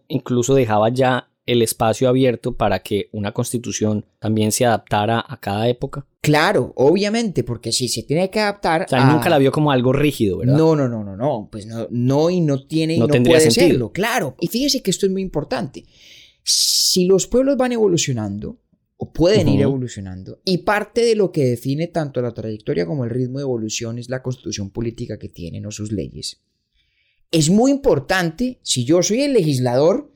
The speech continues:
Speaker 2: tener una noción de hacia dónde vale la pena ir, cuál debe ser el puerto de llegada,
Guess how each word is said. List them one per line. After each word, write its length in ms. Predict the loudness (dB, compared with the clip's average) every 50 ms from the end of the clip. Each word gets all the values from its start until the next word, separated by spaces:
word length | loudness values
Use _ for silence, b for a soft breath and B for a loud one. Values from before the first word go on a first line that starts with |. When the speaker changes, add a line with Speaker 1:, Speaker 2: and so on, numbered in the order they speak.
| _ _ _ _ _ _ _
Speaker 2:
tener 320 | -2 0 2 2 2 2 2
una 160 | 0 0 0
noción 420 | 0 -2 0 0 0 0 0 0
de 320 | 0 -2 -2 -2 -6 _ _ _ _ _ _ _ _ _ -4
hacia 340 | -2 -2 0 0 0 0 2
dónde 260 | 0 0 0 0 0
vale 180 | 2 2 2 2
la 180 | 2 0 0
pena 400 | 0 -2 -2 -2 -4 -10 -12 -16 _ _ _ _ _ _ _ _ _ _ _ -2
ir, 420 | 0 0 2 0 -2 -6 -10 _ _ _ _ _ _ -2
cuál 300 | 2 2 4 4 2 2
debe 220 | 0 0 0 0
ser 160 | 0 0 -2 -2
el 200 | -2 -4 -6 -6
puerto 500 | -2 2 2 2 2 0 -2 -2 -2 0
de 100 | 0 0
llegada, 580 | -2 -2 0 0 0 0 -2 -4 -8 -12 _